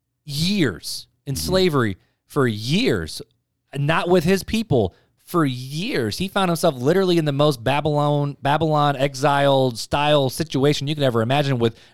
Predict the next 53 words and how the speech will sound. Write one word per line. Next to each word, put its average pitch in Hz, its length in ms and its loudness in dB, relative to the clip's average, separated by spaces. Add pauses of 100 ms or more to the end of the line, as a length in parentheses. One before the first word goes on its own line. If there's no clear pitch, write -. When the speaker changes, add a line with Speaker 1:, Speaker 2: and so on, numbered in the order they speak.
(120)
Speaker 1:
no 175 640 4 (220)
temple, 180 540 2 (220)
no 175 280 4
Torah, 175 500 4
no 165 220 4
law, 156 380 4
no 156 160 4
nothing. 131 500 0 (180)
Speaker 2:
Mm. 92 220 -2
Speaker 1:
And 143 100 2
he 180 300 -2
never, 143 440 -2
and, 165 120 2
and 170 160 0
I'm, 165 220 0 (320)
this 254 120 2
is 294 60 -4
what 269 100 4
I 156 100 2
wish. 147 360 4
I 190 140 0
wish 170 340 -2
that 135 220 0
we 151 240 -2
had, 135 420 -2 (440)
we 151 200 2
see 208 200 -6
all 175 160 4
the 147 100 2
highlights 165 600 -2 (300)
like, 131 120 -2
we 160 80 2
see 185 160 -2
the 151 140 0
Instagram 160 460 0
reel 175 180 4
of 170 80 2
Joseph 170 360 2
and 139 80 0
all 139 80 4
the 110 80 -6
good 143 220 0
things 175 200 -4
he 180 80 2
went 170 200 2
through 175 100 2
and 131 80 2
his 131 120 0
mindset 147 440 -2
through 127 140 2
all 147 120 4
of 160 80 2
it. 185 140 2